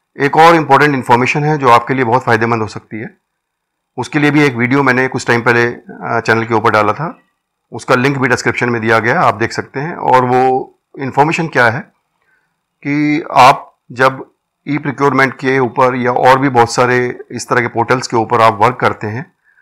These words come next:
तो वहाँ पर आपको बहुत सारी प्रॉब्लम्स फेस करनी पड़ती हैं। कुछ प्रॉब्लम्स हैं, जैसे कई बार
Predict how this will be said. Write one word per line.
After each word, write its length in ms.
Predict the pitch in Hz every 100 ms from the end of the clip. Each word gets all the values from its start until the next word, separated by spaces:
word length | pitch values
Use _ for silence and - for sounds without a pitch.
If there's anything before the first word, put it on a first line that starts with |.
| _ -
तो 60 | 139
वहाँ 180 | 135
पर 120 | 143 156
आपको 200 | 151 151
बहुत 180 | 131
सारी 200 | - 156
प्रॉब्लम्स 400 | 147 127 127 147
फेस 180 | - 131
करनी 200 | 117 104
पड़ती 280 | 98 92 101
हैं। 160 | 98 - _ _ _ _ _ _ _
कुछ 140 | 160
प्रॉब्लम्स 380 | 160 156 151 147
हैं, 120 | 151
जैसे 340 | 143 131 143 139
कई 160 | 131
बार 360 | 123 135 135